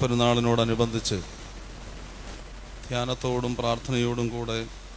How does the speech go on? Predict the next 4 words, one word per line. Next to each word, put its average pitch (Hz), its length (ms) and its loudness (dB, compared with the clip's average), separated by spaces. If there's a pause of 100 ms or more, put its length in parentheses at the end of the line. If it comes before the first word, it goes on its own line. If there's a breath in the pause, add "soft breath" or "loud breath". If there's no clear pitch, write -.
(1160)
ദൈവസന്നിധിയിൽ 127 680 0
ഇരിക്കുവാനും 117 600 2 (800)
ദൈവകൃപകളെ 127 640 2 (100)
പ്രാപിക്കുവാനും 113 720 2